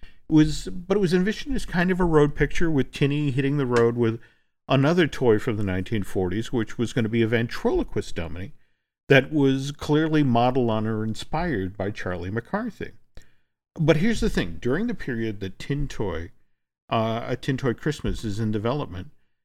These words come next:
Jeffrey Katzenberg is rabidly pursuing John Lasseter, trying to get him to come back to Disney Studios. And Lasseter keeps rejecting Katzenberg's recruitment efforts, 'cause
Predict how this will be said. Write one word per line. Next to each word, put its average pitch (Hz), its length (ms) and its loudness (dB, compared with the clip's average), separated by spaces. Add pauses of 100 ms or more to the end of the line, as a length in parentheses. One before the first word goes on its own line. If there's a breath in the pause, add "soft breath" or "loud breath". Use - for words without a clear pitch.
(280)
Jeffrey 190 320 4
Katzenberg 101 760 -4
is 117 380 -4
rabidly 113 920 0
pursuing 90 600 -4 (560)
John 101 280 0
Lasseter, 90 500 -10
trying 113 300 -4
to 113 80 -2
get 107 200 -2
him 104 120 -4
to 92 80 -6
come 98 300 -6
back 90 300 -8
to 98 120 -6
Disney 90 320 -12
Studios. 92 480 -12 (880)
And 156 220 2
Lasseter 165 640 0
keeps - 380 -4
rejecting 120 580 0
Katzenberg's 101 640 -2
recruitment 117 460 -6
efforts, - 320 -12
'cause 117 280 -4